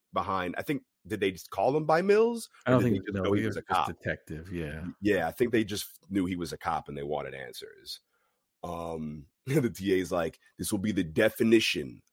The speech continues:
Speaker 1: of swift justice." And Mills is stressed now, under a lot of pressure. He turns off the T V, and then we get the shot from above.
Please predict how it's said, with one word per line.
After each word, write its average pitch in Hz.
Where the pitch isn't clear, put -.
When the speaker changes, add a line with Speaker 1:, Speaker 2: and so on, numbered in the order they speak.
Speaker 1:
of 76
swift -
justice." -
And 82
Mills 110
is 90
stressed -
now, 50
under 98
a 95
lot 95
of 87
pressure. 82
He 67
turns 95
off 92
the 82
T 92
V, 104
and 76
then 85
we 85
get 85
the -
shot -
from 90
above. 71